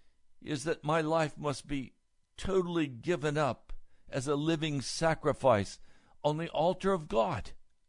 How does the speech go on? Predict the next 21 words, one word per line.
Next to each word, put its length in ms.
I 80
want 180
to 60
tell 240
you 160
very 320
frankly, 580
the 140
Lord 300
will 160
no 220
longer 420
allow 340
me 380
to 120
reach 360
out 360
and 240
grab 580
and 260
growl 640